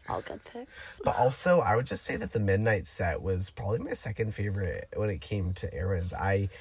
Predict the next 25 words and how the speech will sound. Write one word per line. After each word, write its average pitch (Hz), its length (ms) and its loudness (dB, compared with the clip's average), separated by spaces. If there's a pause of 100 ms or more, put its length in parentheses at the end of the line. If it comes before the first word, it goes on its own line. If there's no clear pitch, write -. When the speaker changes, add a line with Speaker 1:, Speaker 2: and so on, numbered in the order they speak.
(220)
Speaker 2:
Midnight 156 360 6
is 113 140 -2
not 113 280 2
super 101 300 -2
high 101 220 2
on 92 60 2
my 90 100 -2
album 76 420 -4
ranking, 85 400 -6
but 92 220 -4
I 113 340 -6
just - 320 -12
loved 95 800 4
it 71 400 -4
for - 180 -8
no 95 220 2
reason. 90 500 -4
It 85 80 -8
was 98 140 -6
so 104 300 -4
fun, 92 680 -4
and 87 240 -2 (400)
it 117 120 0
was 113 340 0
just, - 400 -2